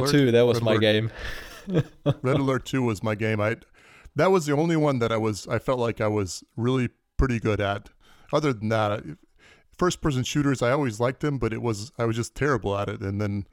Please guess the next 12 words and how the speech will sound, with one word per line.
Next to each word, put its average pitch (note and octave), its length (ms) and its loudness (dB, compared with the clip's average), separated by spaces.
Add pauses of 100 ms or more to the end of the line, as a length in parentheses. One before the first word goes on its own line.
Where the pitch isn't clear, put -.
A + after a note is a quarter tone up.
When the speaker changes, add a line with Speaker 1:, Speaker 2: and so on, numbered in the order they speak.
(920)
Speaker 1:
I C3 60 -2
guess D#3 160 -2
just - 200 -4
the A#2+ 100 -2
strategy A2 480 0
behind G#2 340 -2
it G#2+ 100 -6
really, G#2 420 -4
really A2+ 180 -2
appealed A2+ 360 -4
to A2+ 60 -6
me. A#2+ 220 -6